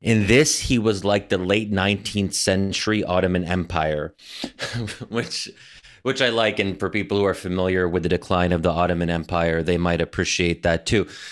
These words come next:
So maybe just, like, with some of those thoughts in mind,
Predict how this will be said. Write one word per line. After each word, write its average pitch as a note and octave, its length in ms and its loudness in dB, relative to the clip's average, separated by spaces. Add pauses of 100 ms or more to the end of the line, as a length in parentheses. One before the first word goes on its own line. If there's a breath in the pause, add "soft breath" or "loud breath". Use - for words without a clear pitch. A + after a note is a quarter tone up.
So D#3 140 -2
maybe G3 280 0
just, D3 340 0
like, B2+ 160 -2
with A#2+ 100 0
some B2+ 240 0
of B2 80 -2
those A#2 380 0
thoughts G#2+ 500 2
in G2 100 2
mind, F#2+ 600 4